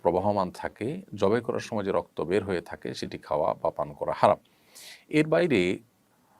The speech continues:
হালাল পশুর গোশতের সাথে যে রক্ত লেগে থাকে, বিশেষ করে বারবার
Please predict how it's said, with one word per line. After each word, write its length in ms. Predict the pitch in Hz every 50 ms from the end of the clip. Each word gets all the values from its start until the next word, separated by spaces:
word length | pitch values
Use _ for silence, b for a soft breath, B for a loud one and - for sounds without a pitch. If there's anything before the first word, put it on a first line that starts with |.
| b b b b b b b _ _ _ _
হালাল 320 | - - - 131 147 147 143 -
পশুর 440 | - 131 110 - - 135 131 127 117 - _ -
গোশতের 400 | 104 110 110 110 - - - 170
সাথে 320 | 156 - - - 107 117 104
যে 100 | 92 90
রক্ত 280 | 85 85 - - -
লেগে 240 | 85 76 78 76 76
থাকে, 360 | - - 82 - - - - - _ b b b b b b b b b b b b b b b b b b _ -
বিশেষ 280 | 104 107 104 123 117 -
করে 200 | - 123 113 113
বারবার 460 | 95 90 90 90 87 92 104 101 98